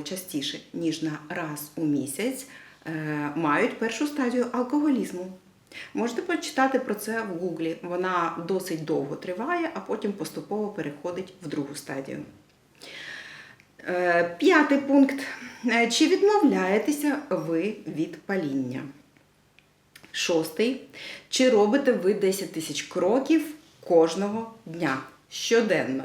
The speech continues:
Чи гуляєте ви, чи находжуєте десять тисяч кроків? Це ж мінімум для того, щоб підтримувати своє тіло в здоровому стані.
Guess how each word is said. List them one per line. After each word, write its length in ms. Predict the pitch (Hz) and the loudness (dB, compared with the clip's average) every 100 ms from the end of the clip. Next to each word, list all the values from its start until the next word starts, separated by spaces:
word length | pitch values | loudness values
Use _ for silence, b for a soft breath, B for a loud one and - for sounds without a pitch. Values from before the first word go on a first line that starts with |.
| 147 | -8
Чи 140 | - | -4
гуляєте 560 | 190 208 175 147 147 135 | 0 2 2 2 -2 -4
ви, 280 | 139 139 139 | -2 -2 -2
чи 180 | - 160 | -4 -6
находжуєте 880 | 170 - 175 151 143 135 127 135 - | -4 2 2 2 -2 -2 -4 -6 -6
десять 600 | 151 156 156 214 - - | -2 -2 -2 -6 -10 -12
тисяч 440 | 160 156 151 - - | -10 -8 -10 -12 -14
кроків? 340 | - 139 135 165 - | -8 -6 -6 -12 -4
Це 80 | 285 | 4
ж 100 | 285 | 8
мінімум 500 | 320 330 226 185 196 B B B | 8 8 6 4 -2 B B B
для 80 | 196 | -2
того, 240 | 202 240 | 2 2
щоб 220 | 202 202 - | 0 -2 -4
підтримувати 560 | 160 185 202 185 165 | -6 -2 0 0 -2
своє 480 | 160 156 151 160 160 - | -4 -2 2 2 0 -6
тіло 280 | - 214 214 | -4 0 0
в 60 | 175 | 0
здоровому 500 | 147 143 151 139 143 | -2 -2 0 -2 -2
стані. 460 | - 123 120 - | -6 -6 -4 -6